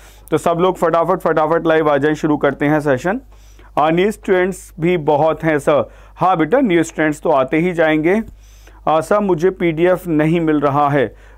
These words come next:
व-, वीएस राठौर, आपको पीडीएफ़ Telegram चैनल पे मिलता होगा।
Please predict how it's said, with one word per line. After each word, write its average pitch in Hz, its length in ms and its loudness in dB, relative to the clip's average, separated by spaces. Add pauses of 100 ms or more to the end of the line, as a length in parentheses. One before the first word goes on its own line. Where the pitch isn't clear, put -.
व-, 151 320 2
वीएस 214 420 0
राठौर, 196 440 -2
आपको 165 340 0
पीडीएफ़ 180 520 -2
Telegram 160 400 0
चैनल 156 280 0
पे 170 120 -6
मिलता 160 300 -2
होगा। 196 400 0